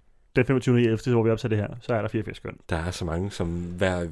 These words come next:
Speaker 2: hver især har lyst til, der skal være.
Speaker 1: Det kan godt være, der er lidt flere, men det er, hvad jeg kan huske, der var for en uge siden, hvor jeg lige sluttede op.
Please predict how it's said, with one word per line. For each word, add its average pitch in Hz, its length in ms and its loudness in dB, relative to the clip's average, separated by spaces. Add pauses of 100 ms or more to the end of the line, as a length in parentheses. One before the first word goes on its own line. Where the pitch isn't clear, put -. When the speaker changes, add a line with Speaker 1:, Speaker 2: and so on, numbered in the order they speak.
(160)
Speaker 2:
hver 95 180 -2
især 90 260 -6
har 78 100 -8
lyst 90 200 -10
til, 87 100 -10
der 82 60 -8
skal 87 160 -12
være. 85 100 -8
Speaker 1:
Det - 140 -12
kan 135 100 4
godt 135 100 6
være, 135 80 6
der 131 60 8
er 123 60 6
lidt 123 100 4
flere, 135 380 4 (200)
men 120 280 4
det 135 120 4
er, 123 40 4
hvad 123 140 10
jeg 120 200 6
kan 123 100 -2
huske, 107 260 -2
der 123 80 4
var 101 240 2
for 120 160 0
en 117 80 2
uge 123 120 0
siden, 107 200 -4
hvor 104 100 -4
jeg 104 100 -4
lige 107 100 -4
sluttede 95 240 -8
op. 98 60 -8